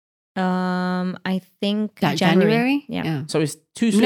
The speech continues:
Speaker 2: no,
Speaker 3: to
Speaker 2: no.
Speaker 3: even know.
Speaker 2: Uh,
Speaker 1: But
Speaker 2: maybe
Speaker 1: that's a,
Speaker 2: even
Speaker 1: that's the
Speaker 2: before
Speaker 1: thing with data. So you remember the whole thing that happened, I think it was in Norway, the twenty-seven people or sixty-seven
Speaker 2: Yeah.
Speaker 1: people that died in, in, in
Speaker 2: After
Speaker 1: the,
Speaker 2: the Pfizer one.
Speaker 1: after the Pfizer one.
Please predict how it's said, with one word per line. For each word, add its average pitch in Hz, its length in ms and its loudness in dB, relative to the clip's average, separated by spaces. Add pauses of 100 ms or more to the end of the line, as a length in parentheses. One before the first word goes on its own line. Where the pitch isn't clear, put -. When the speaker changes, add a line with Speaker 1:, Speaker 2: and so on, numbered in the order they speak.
Speaker 2:
no, - 60 4
Speaker 3:
to 226 140 4
Speaker 2:
no. 180 60 2
Speaker 3:
even 180 280 0
know. 214 120 0
Speaker 2:
Uh, 170 100 0
Speaker 1:
But 170 80 2
Speaker 2:
maybe 214 160 4
Speaker 1:
that's 240 220 2
a, - 40 4
Speaker 2:
even 214 220 2
Speaker 1:
that's 285 180 4
the 320 80 2
Speaker 2:
before 202 100 0
Speaker 1:
thing 285 100 4
with 247 120 2
data. 226 300 0
So - 120 0
you 247 120 4
remember 277 300 2
the 214 120 0
whole 214 160 0
thing 226 220 -2
that 190 80 0
happened, 208 280 -2
I 202 60 0
think 214 240 -4
it 165 80 -2
was 202 160 0
in 190 160 0
Norway, 202 400 2
the 190 120 -2
twenty-seven 202 580 -2
people 202 280 -2
or 185 60 2
sixty-seven 165 540 2
Speaker 2:
Yeah. 196 120 2
Speaker 1:
people - 160 0
that 185 140 0
died 190 320 0
in, 180 260 -4
in, 185 340 -2
in 185 300 -2
Speaker 2:
After 160 180 -2
Speaker 1:
the, 160 160 -4
Speaker 2:
the 151 100 -16
Pfizer 156 340 -6
one. 170 100 -6
Speaker 1:
after 208 280 -2
the 196 60 -4
Pfizer 214 400 0
one. 208 280 0